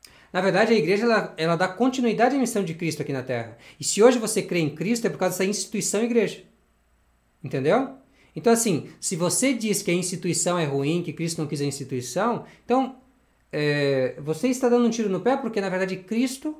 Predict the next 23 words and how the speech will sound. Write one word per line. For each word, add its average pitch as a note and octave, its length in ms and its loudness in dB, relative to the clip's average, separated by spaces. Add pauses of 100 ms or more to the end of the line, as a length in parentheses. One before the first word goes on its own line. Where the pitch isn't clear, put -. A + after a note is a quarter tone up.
se - 140 -8
você F3 220 -2
conhece G#3 400 -2
Cristo, F#3+ 260 -4
é - 20 2
por A#3 120 -8
causa F3+ 160 0
da F#3+ 60 0
igreja, B3 300 -2
instituição. A#3+ 800 -2 (1120)
É A3 80 -2
porque G#3 160 -2
ela F#3 100 4
tem F3+ 160 0
missionários, E3+ 560 2
é D3+ 60 0
porque C#3 180 -6
ela C#3 100 0
é C3+ 40 0
organizada, C3+ 520 -2
é B2+ 40 -4
porque B2+ 240 -8
tem, B2+ 420 -6